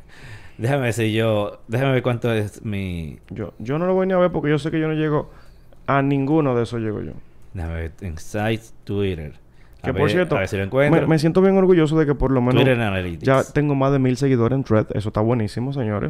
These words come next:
Speaker 2: O sea, como que
Speaker 1: Ey, duro.
Speaker 2: eso está bien, loco. O sea, yo dije, "Wow, más de mil seguidores. Qué heavy." Yo duré varios años para yo llegar a mil seguidores en
Speaker 1: Mira,
Speaker 2: Twitter.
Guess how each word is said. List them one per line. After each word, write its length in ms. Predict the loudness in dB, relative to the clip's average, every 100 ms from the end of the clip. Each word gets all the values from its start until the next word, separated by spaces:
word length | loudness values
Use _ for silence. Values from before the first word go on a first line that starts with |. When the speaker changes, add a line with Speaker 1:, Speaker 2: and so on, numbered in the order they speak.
| -2
Speaker 2:
O 40 |
sea, 120 | -4 -4
como 220 | -6 -4
que 80 | -2 -2 -4
Speaker 1:
Ey, 80 | -6
duro. 340 | -4 -4 -6 -4
Speaker 2:
eso 240 | -4 -4
está 200 | -2 -2
bien, 360 | 0 2 0 0
loco. 220 | -2 -4
O 40 |
sea, 200 | -2 0
yo 100 | 2
dije, 160 | 2 0
"Wow, 380 | 2 4 6 6
más 160 | 6 6
de 80 |
mil 200 | 6 4
seguidores. 460 | 4 6 6 4 2
Qué 180 | 2 4
heavy." 420 | 6 6 4 2 -6 -6
Yo 100 | 0
duré 180 | 2 2
varios 500 | 2 2 4 4 2
años 220 | 2 0 0
para 120 | 0
yo 60 | 2
llegar 260 | 2 0 0
a 80 |
mil 220 | -2 -2 -2
seguidores 440 | -2 0 -2 -2
en 100 | -4
Speaker 1:
Mira, 360 | 0 2 2
Speaker 2:
Twitter. 80 | -2